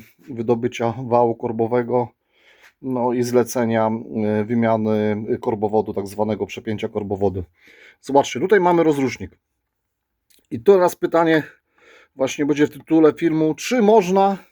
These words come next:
jak zdemontować, e, rozrusznik z tego silnika?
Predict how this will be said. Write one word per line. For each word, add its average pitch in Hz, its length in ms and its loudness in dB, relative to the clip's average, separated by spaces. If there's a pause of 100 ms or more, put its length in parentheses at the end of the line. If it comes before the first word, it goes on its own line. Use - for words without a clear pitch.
(600)
jak 190 180 4
zdemontować, 196 640 2
e, - 40 -4 (1120)
rozrusznik 170 640 2
z - 80 -6
tego 165 220 0
silnika? 143 600 -2